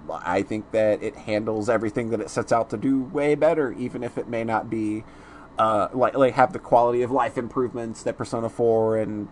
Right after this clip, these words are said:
Persona three Portable do and things like that. Like, yo, give me, give me that, <laughs> give me that partner A I that'll cast Marin Karin after a mind charge.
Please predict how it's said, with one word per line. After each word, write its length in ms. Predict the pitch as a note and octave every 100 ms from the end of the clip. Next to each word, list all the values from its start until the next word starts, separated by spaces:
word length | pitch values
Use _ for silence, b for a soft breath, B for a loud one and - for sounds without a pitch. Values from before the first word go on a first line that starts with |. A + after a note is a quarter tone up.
| -
Persona 360 | - - A#2 A2
three 180 | A#2+
Portable 460 | A2 - A2 G#2+ A2+
do 560 | A2+ A2 A2 G#2+ G#2 F#2+
and 80 | F2
things 160 | A2+
like 120 | A2+
that. 280 | A2 A#2 A2+
Like, 220 | G#2+ G#2+ A2+
yo, 220 | C#3 B2+
give 260 | G#2+ C3+
me, 120 | C#3+ C#3
give 200 | C3+ G#3+
me 80 |
that, 260 | G#3 G3+ G3+
<laughs> 0 |
give 460 | F3+ F3+ F3 F3 -
me 100 | G#3+
that 280 | B3+ B3 -
partner 340 | G#3+ G#3+ G#3
A 180 | F#3 F#3
I 260 | F#3 F#3 F3+
that'll 160 | D#3+ D3
cast 440 | - F3+ E3+ -
Marin 400 | D#3 D#3+ D#3+ D#3
Karin 440 | D#3+ D#3+ D#3+ D3+ C#3
after 440 | C#3 C#3+ - C3
a 40 | B2+
mind 380 | B2+ C3+ B2+ C3
charge. 580 | A#2+ A2 G#2+ A#2 A#2+